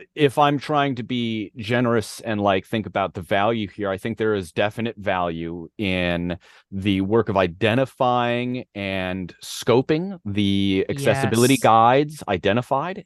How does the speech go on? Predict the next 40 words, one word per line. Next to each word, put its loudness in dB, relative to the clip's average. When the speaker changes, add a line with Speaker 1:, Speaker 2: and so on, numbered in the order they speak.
Speaker 1:
and 0
there 4
is -2
a -4
lot 4
of -4
really -2
good -4
work -4
there. -4
I 2
think 0
the -4
aggregation -2
of -6
the -4
lists -4
and -2
the -6
coding 2
that 0
went 0
into -2
the -2
list 0
and 0
the -4
quantified 2
Speaker 2:
Yes. -4
Speaker 1:
kind -2
of -10
methods 2
was 2
great 0
and -4
super 0
helpful 2
for 0
other 2
researchers. -4